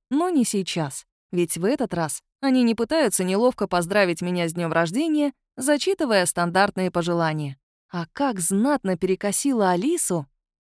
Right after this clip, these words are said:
М. Я уселась в кресло Акинатрон, вынула Шушу из сумки и посадила себе на колени. Она задумчиво поводила носом по воздуху,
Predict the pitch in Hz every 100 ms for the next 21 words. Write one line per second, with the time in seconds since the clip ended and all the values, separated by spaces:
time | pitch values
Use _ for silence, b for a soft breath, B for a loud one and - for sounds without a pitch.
0 | - 214 220 214 196 185 170 156 139 _
1 | _ _ _ _ _ _ 269 381 294 -
2 | 175 165 - - 190 175 175 165 156 175
3 | 170 165 214 285 320 _ _ - 262 240
4 | 196 180 - 202 - 175 156 - 359 339
5 | 320 311 _ - 370 311 - 185 165 262
6 | 226 160 170 180 175 175 165 151 139 -
7 | _ _ b b - 175 170 175 180 185
8 | 170 175 170 180 175 175 185 180 202 190
9 | 175 165 170 170 269 254 190 - 156